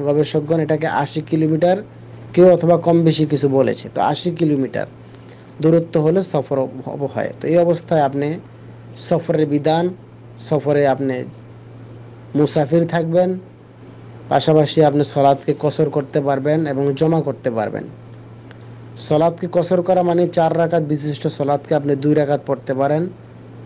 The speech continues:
আর জমা করা মানে দুই ওয়াক্তের সলাত একসাথে পড়তে পারেন এবং কসর করতে পারেন। আর সেই কসরটা হচ্ছে দুই ধরনের, একটা হচ্ছে কসরে জমায়ে তাকদিম,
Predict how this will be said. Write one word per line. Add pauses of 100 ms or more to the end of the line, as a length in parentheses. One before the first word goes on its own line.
(240)
আর
জমা
করা
মানে
দুই
ওয়াক্তের
সলাত (100)
একসাথে
পড়তে
পারেন (760)
এবং
কসর
করতে
পারেন। (120)
আর
সেই
কসরটা
হচ্ছে
দুই
ধরনের, (800)
একটা
হচ্ছে
কসরে (580)
জমায়ে
তাকদিম,